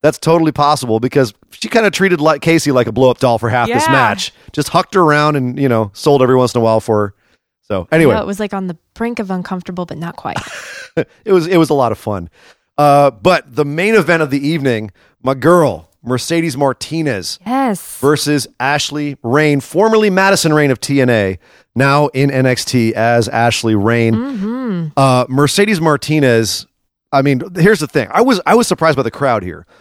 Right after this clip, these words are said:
Speaker 1: because both of these women have such tenure and such a history
Speaker 2: Yes.
Speaker 1: in the business. Uh, this is, this was kind of a, a couple of unsung legends
Speaker 2: Right.
Speaker 1: getting a match, and the audience was kind of like,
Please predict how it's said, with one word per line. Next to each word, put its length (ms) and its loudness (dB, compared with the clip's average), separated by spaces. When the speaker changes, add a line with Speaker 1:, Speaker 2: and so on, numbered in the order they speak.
Speaker 1:
because 280 0
both 180 2
of 80 -10
these 140 -2
women 220 2
have 200 -4
such 380 -4
tenure 340 -2
and 180 -8
such 180 -4
a 60 -2
history 280 0
Speaker 2:
Yes. 560 -4
Speaker 1:
in 200 2
the 60 2
business. 640 -2
Uh, 80 0
this 220 2
is, 180 -4
this 240 0
was 100 -4
kind 280 -4
of 80 -4
a, 120 -2
a 40 0
couple 460 0
of 200 4
unsung 580 0
legends 580 0
Speaker 2:
Right. 120 -2
Speaker 1:
getting 240 2
a 40 2
match, 460 0
and 140 0
the 40 2
audience 280 0
was 100 -2
kind 140 0
of 60 0
like, 160 2